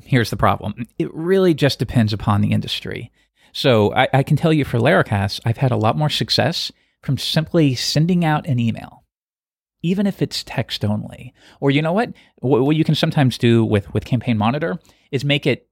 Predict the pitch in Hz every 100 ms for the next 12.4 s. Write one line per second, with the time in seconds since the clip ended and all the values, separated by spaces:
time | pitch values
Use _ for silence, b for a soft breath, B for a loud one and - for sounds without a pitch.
0 | _ 127 127 139 143 127 107 - 101 -
1 | 101 - 113 - 104 104 107 - - _
2 | 156 131 135 151 131 147 135 - 120 110
3 | 104 101 127 - 127 120 113 110 107 -
4 | - 139 123 101 - 104 - _ _ _
5 | _ _ _ - 107 - 95 95 - 104
6 | - 110 - - 110 107 117 180 190 156
7 | 131 104 98 101 101 123 110 104 - -
8 | 170 165 151 147 B B - 104 104 104
9 | 107 104 95 101 98 101 - _ - 135
10 | 110 107 - 101 95 95 98 98 104 -
11 | - - b b b b 98 95 - -
12 | - - - -